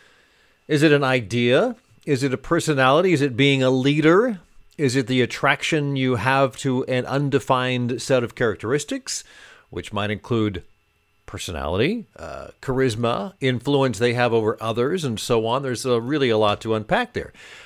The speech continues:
Uh, if you look up the word, you get something like this, uh, the capacity to have an effect on the character,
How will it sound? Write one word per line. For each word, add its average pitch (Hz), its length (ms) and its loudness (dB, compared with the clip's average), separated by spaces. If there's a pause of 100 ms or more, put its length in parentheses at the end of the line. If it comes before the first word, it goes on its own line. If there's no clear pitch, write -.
Uh, 110 140 0
if 120 80 -2
you 147 80 4
look 254 180 8
up 233 120 2
the 156 100 4
word, 175 240 4
you 160 60 0
get 151 140 2
something 165 280 2
like 139 220 0
this, 190 440 0
uh, 110 280 -4
the 120 180 -2
capacity 180 680 -4
to 156 100 -2
have 143 260 0
an 131 80 -4
effect 147 340 0
on 127 120 0
the 117 100 -2
character, 156 600 0